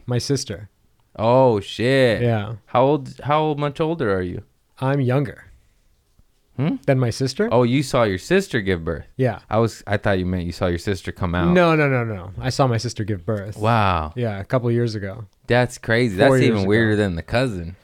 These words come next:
Speaker 1: Well, I, I was in the room, and then I, I
Speaker 2: You just
Speaker 1: for, like,
Speaker 2: gotta
Speaker 1: a
Speaker 2: peek.
Speaker 1: split second saw it, and then I saw, I was like, "Oh, wow. This is incredible.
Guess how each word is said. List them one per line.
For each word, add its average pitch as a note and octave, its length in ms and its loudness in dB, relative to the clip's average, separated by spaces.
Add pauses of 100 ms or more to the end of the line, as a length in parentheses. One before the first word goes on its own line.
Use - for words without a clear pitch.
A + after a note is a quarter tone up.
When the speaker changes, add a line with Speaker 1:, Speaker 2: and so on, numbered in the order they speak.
Speaker 1:
Well, E3+ 200 4
I, F3 260 0
I E3+ 100 2
was F#3 140 6
in G#3 100 4
the E3+ 100 4
room, C3 680 2
and C3+ 280 2
then C3+ 140 2
I, B2 420 2
I B2 200 0
Speaker 2:
You A#2+ 160 -2 (100)
just C#3 160 2
Speaker 1:
for, C3+ 60 6
like, C3+ 120 6
Speaker 2:
gotta C3+ 160 0
Speaker 1:
a - 40 0
Speaker 2:
peek. B2 260 2
Speaker 1:
split D#3+ 260 4
second D3 400 0
saw C3+ 400 4
it, A2 100 -8
and B2 140 -4
then A#2+ 80 -4
I A#2+ 80 -2
saw, A#2+ 420 -2 (360)
I - 60 -6
was B2 120 -2
like, A#2 200 -4
"Oh, B2 520 0 (140)
wow. A#2 520 -2 (140)
This D3+ 360 2
is C3 320 -2
incredible. G#2 640 -6